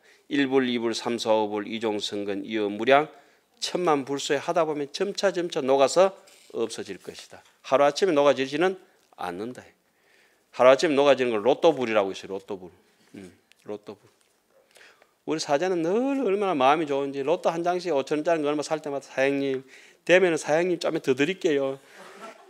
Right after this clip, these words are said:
지금 이십 몇 년째 한 번도 내가 그 돈을, 나는 늘, 저는 늘 기대하고 있습니다. 우리 사자가 굉장히 자비롭다고. 거짓말하는 사자가 아니거든.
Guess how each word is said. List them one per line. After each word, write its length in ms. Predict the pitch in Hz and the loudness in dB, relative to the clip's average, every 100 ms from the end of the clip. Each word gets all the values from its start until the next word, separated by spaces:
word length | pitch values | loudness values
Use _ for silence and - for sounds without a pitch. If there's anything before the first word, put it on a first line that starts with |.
| - - | -20 -16
지금 340 | - 185 214 170 | -8 -2 -2 -2
이십 300 | 208 214 202 | -6 -4 0
몇 160 | 170 | 2
년째 200 | 190 190 - | 2 -2 -4
한 220 | 233 277 | -4 2
번도 260 | 359 349 | 4 6
내가 320 | 190 175 175 170 | 6 6 6 4
그 120 | 190 | 2
돈을, 200 | 196 135 - - - | 2 0 -8 -20 -12
나는 340 | 139 214 226 156 | 2 2 4 2
늘, 140 | 170 | 2
저는 380 | 190 233 214 165 | 6 6 4 4
늘 200 | 170 185 | 4 4
기대하고 400 | 202 196 180 143 | 4 6 6 4
있습니다. 340 | 135 127 117 | 0 -2 -2
우리 160 | 127 143 | -2 -4
사자가 400 | - 143 165 143 | -4 0 2 2
굉장히 380 | - 156 156 127 | 0 -2 0 4
자비롭다고. 720 | 127 135 127 104 101 92 90 _ _ _ _ _ _ _ | 4 4 0 0 -4 -6 -12 _ _ _ _ _ _ _
거짓말하는 520 | - 190 202 170 143 | 2 2 6 4 4
사자가 340 | 123 123 131 113 | 0 -2 0 0
아니거든. 400 | 98 117 110 | 0 -8 -16